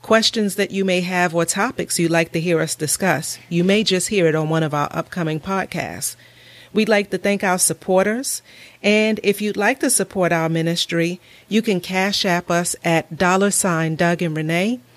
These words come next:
Again, that Cash App is dollar sign Doug and Renee. Again, thank you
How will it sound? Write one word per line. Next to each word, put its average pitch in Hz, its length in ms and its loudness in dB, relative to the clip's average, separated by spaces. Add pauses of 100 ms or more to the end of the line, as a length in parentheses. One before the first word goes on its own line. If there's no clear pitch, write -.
(120)
Again, 190 300 2
that 190 180 0
Cash 208 400 -2
App 165 240 0
is 156 140 -4
dollar 175 320 0
sign 160 340 -2
Doug 170 380 0
and 160 160 -4
Renee. 147 400 -6 (340)
Again, 175 320 2
thank 202 400 0
you 247 260 0